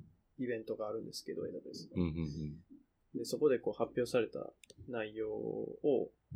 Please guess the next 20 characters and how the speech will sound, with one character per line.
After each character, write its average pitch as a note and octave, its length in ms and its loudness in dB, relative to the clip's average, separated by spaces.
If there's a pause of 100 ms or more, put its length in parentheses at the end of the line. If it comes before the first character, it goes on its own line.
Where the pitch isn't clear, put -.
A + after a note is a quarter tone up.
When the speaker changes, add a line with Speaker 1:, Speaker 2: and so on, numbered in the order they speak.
(520)
Speaker 1:
こ G#2+ 460 4 (1120)
う、 - 20 -6
な B2 60 -4
ん - 20 -2
か A2+ 60 -2
リ A2+ 120 -4
キ G#2 80 0
ャ G#2 40 2
ッ G2+ 40 -4
プ - 140 -2
す A2+ 140 -2
る A2+ 100 0
と - 80 -6
い - 40 -4
う - 40 -10
か、 - 180 -8
こ - 220 -6 (1500)
う、 - 40 -12
あ - 80 -6
の、 - 120 -10